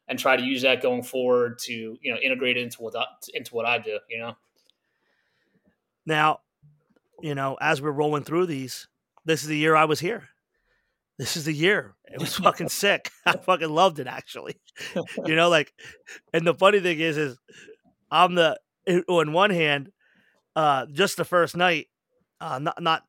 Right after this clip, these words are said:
Speaker 2: uh, excluding the pre-show, obviously, you know, just the first night, I got to see bands that I've seen at home absolutely kill it. Um, Payback, The Fight, you know, then I get to see, um,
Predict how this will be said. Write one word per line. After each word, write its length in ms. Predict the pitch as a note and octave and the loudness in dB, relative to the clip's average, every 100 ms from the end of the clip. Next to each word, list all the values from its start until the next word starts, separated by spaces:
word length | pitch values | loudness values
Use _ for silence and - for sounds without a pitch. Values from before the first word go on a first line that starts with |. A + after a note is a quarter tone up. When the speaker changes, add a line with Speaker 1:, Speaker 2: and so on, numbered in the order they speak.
| - | -6
Speaker 2:
uh, 180 | C#3+ - | -4 -4
excluding 600 | C#3 - - F3 F3 D3+ | -8 -8 -4 0 0 0
the 80 | C3+ | -6
pre-show, 460 | - D#3+ C3+ C3 B2 | -8 -8 -6 -6 -4
obviously, 600 | B2 A#2+ - B2 A2+ _ _ _ _ _ _ _ - | -6 -8 -10 -12 -14 _ _ _ _ _ _ _ -6
you 100 | D#3+ | 0
know, 280 | D3+ C#3+ C3 _ _ _ D#3 | 2 2 -2 _ _ _ 0
just 180 | F3 F3 | 0 0
the 80 | |
first 300 | D3 F3+ D3+ | 0 0 0
night, 300 | F3 D#3+ C#3 - _ _ _ _ _ _ _ - | 0 0 0 -8 _ _ _ _ _ _ _ -4
I 120 | D#3+ | -2
got 140 | D#3+ | -2
to 60 | D3+ | -4
see 180 | E3+ D3+ | -8 -6
bands 580 | A#2+ E3+ G3+ G3+ - - _ _ | 0 0 0 -2 -8 -14 _ _
that 120 | D#3+ D#3 | -4 -2
I've 140 | D3 | -2
seen 200 | F#3+ F3+ | -4 -4
at 100 | D3 | -2
home 480 | D#3 D#3+ C#3+ C3+ D#3 _ _ C#3 | 0 0 0 -4 -14 _ _ 0
absolutely 440 | E3+ D3 E3+ C#3+ | 2 0 -6 -8
kill 320 | - E3+ C3 | -4 -2 -2
it. 120 | A#2+ - _ _ _ _ _ _ _ - | -6 -12 _ _ _ _ _ _ _ 0
Um, 440 | D3+ C#3 C3+ C3+ - _ | 2 4 2 -4 -16 _
Payback, 520 | - E3 D#3 D3+ C#3+ - | -2 0 2 0 0 -4
The 80 | |
Fight, 440 | - E3+ D#3 D3+ - - | -6 -2 -2 -2 -10 -6
you 100 | E3 | 0
know, 280 | D3+ D3 C3+ _ _ _ - | 2 2 -2 _ _ _ -2
then 140 | F3+ | 2
I 80 | F3+ | 2
get 100 | D#3+ | 0
to 60 | |
see, 500 | D#3+ - F#3 D#3+ D3 - _ _ - - | -4 -4 -2 -2 -4 -10 _ _ -20 -4
um, 360 | D3 C#3+ B2+ | 2 2 2